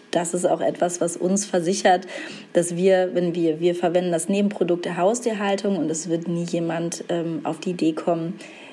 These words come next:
ähm, Hunde dafür zu züchten, weil es sich einfach nicht umsetzen lässt und nicht rechnen lässt.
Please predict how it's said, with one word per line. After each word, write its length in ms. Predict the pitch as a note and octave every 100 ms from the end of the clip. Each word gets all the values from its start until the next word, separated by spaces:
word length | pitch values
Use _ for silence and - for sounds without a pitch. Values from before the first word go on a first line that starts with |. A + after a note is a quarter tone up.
| - -
ähm, 560 | D#3+ D#3+ D#3 D#3+ - - -
Hunde 220 | F#3+ F3
dafür 300 | E3+ - E3
zu 100 | E3
züchten, 640 | - G#3+ G#3+ F#3+ F#3 -
weil 120 | C3+
es 140 | E3 -
sich 220 | E3+ - - -
einfach 520 | D#3+ E3+ - E3 -
nicht 300 | E3+ D#3+ -
umsetzen 540 | F#3 F3+ E3+ - - D3+
lässt 340 | - - -
und 320 | F3 E3 -
nicht 220 | D#3 D3 -
rechnen 320 | - D#3 -
lässt. 320 | - -